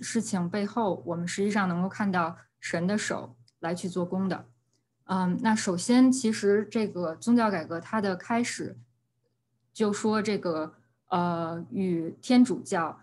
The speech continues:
最主要的分歧，实际上是在因信称义和得救的确据这个点上。呃，我们简单介绍一下，就是天主教那个时候给大家的一个想法，就是说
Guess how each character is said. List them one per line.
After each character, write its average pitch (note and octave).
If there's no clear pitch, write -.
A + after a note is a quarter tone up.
最 B3
主 F3+
要 D#3
的 E3
分 G3+
歧， F3
实 F3
际 G3
上 F#3+
是 G3
在 F3+
因 G#3
信 G3+
称 G#3+
义 G3+
和 F3+
得 F3
救 F#3+
的 F#3
确 A#3
据 G#3+
这 E3+
个 D3+
点 -
上。 -
呃， F3+
我 F3+
们 F#3+
简 F3
单 F#3+
介 G#3+
绍 E3
一 B2+
下， -
就 A3
是 F3+
天 C4+
主 G#3+
教 F3+
那 G#3
个 F3+
时 F3
候 F#3
给 F3
大 G3
家 G#3+
的 F3+
一 E3
个 F3+
想 F#3+
法， F#3
就 F3
是 F3
说 G3